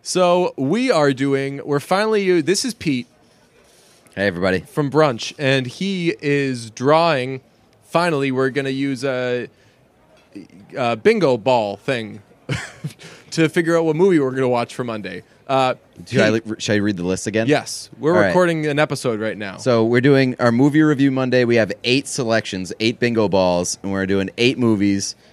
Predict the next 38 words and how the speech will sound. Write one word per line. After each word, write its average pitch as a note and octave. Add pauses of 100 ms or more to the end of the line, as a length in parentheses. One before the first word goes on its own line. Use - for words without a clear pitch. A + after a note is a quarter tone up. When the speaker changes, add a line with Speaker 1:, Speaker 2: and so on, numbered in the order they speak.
Speaker 2:
So G2+
the F#2+
one A2
that G#2+
gets G#2
drawn F2+
is F#2+
the F#2
one F2+
that F2
we're E2+
reviewing E2+
for E2
Monday. D#2+ (420)
Uh, F2 (120)
number C3
one. C#3
Speaker 1:
D G3+
Nick G#3+
says, D#3+
"Love E3
you C#3
guys." G2+ (140)
Speaker 2:
Cool. A3+ (120)
Thanks. -
Love B2+
you B2+
too, G2+
D D#2+
Nick. D#2 (260)
Uh, A2
number D3+
one, C3+ (500)
Beauty D#3
and D#3
the C#3+
Beast. C3+ (100)
Speaker 1:
Hmm. A#2